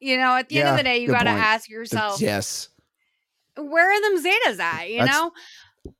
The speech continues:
Speaker 2: I'm gonna be asking me that every day. Asking myself that every day now. Where them
Speaker 1: Um,
Speaker 2: Zetas at?
Speaker 1: Brian,
Speaker 2: Yeah.
Speaker 1: thank you for letting me have, like, an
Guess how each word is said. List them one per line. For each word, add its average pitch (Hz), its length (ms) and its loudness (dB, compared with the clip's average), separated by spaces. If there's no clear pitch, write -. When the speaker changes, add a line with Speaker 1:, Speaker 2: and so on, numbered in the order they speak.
Speaker 2:
I'm 131 60 0
gonna 131 80 2
be 120 120 2
asking 113 300 0
me 110 60 2
that 107 200 2
every 104 160 -2
day. 104 260 -2
Asking 107 280 -2
myself 101 320 -2
that 101 160 -2
every 98 180 -4
day 98 140 -4
now. 92 220 -8
Where 202 140 -4
them 277 120 2
Speaker 1:
Um, 269 60 4
Speaker 2:
Zetas 269 180 0
at? - 60 -6
Speaker 1:
Brian, 254 520 0
Speaker 2:
Yeah. - 160 -2
Speaker 1:
thank 277 280 -4
you 311 200 -4
for 269 240 -6
letting 226 420 -6
me 220 160 -10
have, 202 640 -4
like, 202 300 -8
an 208 160 -6